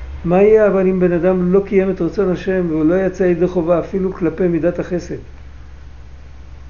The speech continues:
מה מגיע לו? כלום, נכון? אבל כולם יקבלו והוא לא יקבל, אז רחמנות עליו.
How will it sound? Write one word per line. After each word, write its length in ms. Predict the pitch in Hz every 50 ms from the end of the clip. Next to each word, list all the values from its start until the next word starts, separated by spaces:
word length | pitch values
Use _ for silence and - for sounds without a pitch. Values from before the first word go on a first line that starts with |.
| - - -
מה 160 | 160 156 170
מגיע 340 | 185 196 180 175 185 185 180
לו? 180 | 175 180 180 -
כלום, 300 | - 240 285 339 294 - - - - - - - - - - - -
נכון? 320 | 165 139 185 208 240 277 247 - - - - - - - - - - - - - - - - - - -
אבל 240 | 196 165 180 180 180 185
כולם 260 | 202 196 208 233 233
יקבלו 360 | - 226 202 180 208 233 220
והוא 180 | 208 220 220 214
לא 160 | 214 214 220
יקבל, 460 | 214 220 220 190 175 196 196 196 185
אז 140 | 185 156 160
רחמנות 460 | 156 131 147 175 175 196 240 254 254
עליו. 200 | 220 170 139